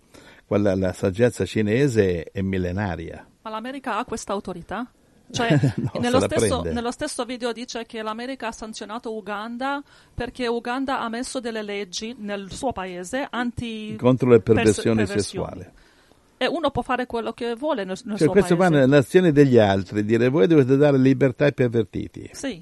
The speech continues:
Speaker 2: se no ti metto
Speaker 1: E se
Speaker 2: sanzioni."
Speaker 1: non lo fate vi mettiamo le sanzioni. Ma che accidenti ti ha chiamata? Adesso io metto le sanzioni sull'America perché non mi piace cosa fanno in America. L'America si mettono a ridere, no? Ma loro dicono, "Sì, ma noi però possiamo, possiamo, possiamo
Speaker 2: Perché?
Speaker 1: sanzionare chi
Speaker 2: Perché
Speaker 1: vogliamo."
Speaker 2: loro possono?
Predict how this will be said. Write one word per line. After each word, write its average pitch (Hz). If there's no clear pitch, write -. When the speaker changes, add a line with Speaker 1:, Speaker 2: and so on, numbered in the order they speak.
Speaker 2:
se -
no 254
ti 277
metto 247
Speaker 1:
E 233
se -
Speaker 2:
sanzioni." 139
Speaker 1:
non 160
lo 175
fate 175
vi 147
mettiamo 131
le 127
sanzioni. 131
Ma 156
che -
accidenti 185
ti 175
ha 165
chiamata? 120
Adesso 180
io 190
metto 175
le 165
sanzioni 170
sull'America 170
perché 156
non 160
mi 160
piace 156
cosa 139
fanno 139
in 131
America. 131
L'America 160
si 110
mettono 110
a 98
ridere, 110
no? 113
Ma 95
loro 131
dicono, 117
"Sì, 110
ma 98
noi 110
però 92
possiamo, 82
possiamo, 90
possiamo 98
Speaker 2:
Perché? -
Speaker 1:
sanzionare 90
chi 90
Speaker 2:
Perché -
Speaker 1:
vogliamo." 87
Speaker 2:
loro 196
possono? 202